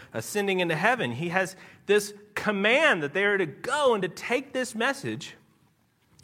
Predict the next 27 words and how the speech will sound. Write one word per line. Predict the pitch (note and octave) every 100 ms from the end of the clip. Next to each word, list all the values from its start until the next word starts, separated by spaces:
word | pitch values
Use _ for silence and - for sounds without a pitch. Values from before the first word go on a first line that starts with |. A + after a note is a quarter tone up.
| -
Jerusalem, | - G2 C#3 G3+ F#2+
Samaria, | - A2 C#3+ G3+ F#3+ - -
Judea, | - A2+ D#3+ A3 - -
and | A#2
to | G#2+
the | B2+ B2 -
ends | A3 C4+ D4+ D4+ D4+ B3+
of | A#3+ C4 B3+
the | C4 A#3+
earth. | - D4 D4 C3 - - - - - _
Praise | - D#3+
God | D#3 C#3
for | D#3
that | C#3+
last | C3 C3 -
part. | F3 - - _ _ _ _ _ _ _ _ _ - - -
But | F3+
here, | D#3+ - B3+ D4+ C3+ D#3+ A3+ - -
he's | A3 B3
actually | A3+ A3+ A#3+
really | A3+ A3
clear | G#3 A#3 B3+ A#2 - - -
that | C#3+
he | F3
just | D3+ G#2+ E3 B3+ D#4+ D#4+ A#3+
wants | C#4 C#4+
them | A#3+ A#3+ A#3+ F3+ B3